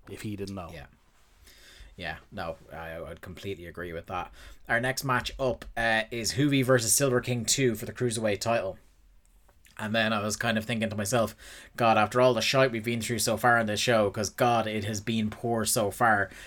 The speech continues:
Speaker 2: maybe there's a chance for something a bit decent." Um, the, they're still going on at the start here about how incensed they are with Buff. And Tony, in one of his, "I was trying to come up with a good line on commentary and it just was a miss," he goes,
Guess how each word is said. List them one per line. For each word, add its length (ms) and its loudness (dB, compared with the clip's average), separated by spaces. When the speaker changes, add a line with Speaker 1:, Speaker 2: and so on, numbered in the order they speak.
Speaker 2:
maybe 240 2
there's 160 -2
a 20 -2
chance 240 0
for 100 -4
something 320 2
a 40 -2
bit 180 0
decent." 500 0
Um, 480 4
the, 280 -2
they're 180 6
still 320 10
going 260 8
on 200 6
at 80 2
the 80 2
start 340 6
here 400 4
about 300 2
how 240 0
incensed 540 2
they 160 6
are 160 6
with 220 0
Buff. 280 0
And 340 4
Tony, 480 4
in 160 -2
one 220 2
of 100 0
his, 260 0
"I 160 2
was 140 -2
trying 380 0
to 300 -2
come 280 0
up 200 0
with 300 -4
a 140 -2
good 280 2
line 460 2
on 220 -4
commentary 580 -2
and 100 0
it 120 -4
just 200 -4
was 140 -6
a 60 -4
miss," 360 -4
he 100 -4
goes, 200 -2